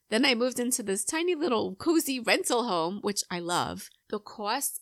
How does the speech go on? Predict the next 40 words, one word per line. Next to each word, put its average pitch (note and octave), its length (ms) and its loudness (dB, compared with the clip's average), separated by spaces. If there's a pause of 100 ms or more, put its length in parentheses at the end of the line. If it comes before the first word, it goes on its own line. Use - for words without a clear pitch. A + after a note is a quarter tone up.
(100)
automatically B3+ 640 2
became G3 380 -6
so - 340 -4
much D#4 260 -6
more G#3+ 200 -6
manageable. B3+ 800 -6 (160)
And C#4+ 120 0
then E4 120 2
it D#4 100 0
really C#4 240 -2
wasn't G3 380 -4
as E3 100 -4
hard D#3+ 220 -2
as C#3+ 120 -2
I D3+ 120 -2
thought - 400 -4
to - 80 -4
manage E3 360 -2
on D#3+ 120 -2
my C#3+ 160 -4
own, D#3 420 -6
you F#3 140 -4
know, D#3 240 -2
because F#3 340 0
when G3+ 140 2
you're G3 120 2
living C4+ 340 2
the F3+ 100 2
life G3 260 2
that - 160 2
you're E3+ 140 0
living F3+ 480 -2 (160)
and F3+ 120 -2
you're F3+ 140 -2
like, E3 360 -4
"I F3+ 80 -2
have G#3+ 280 -2
all G#3 160 0
these A#3 220 0
expenses," - 920 -2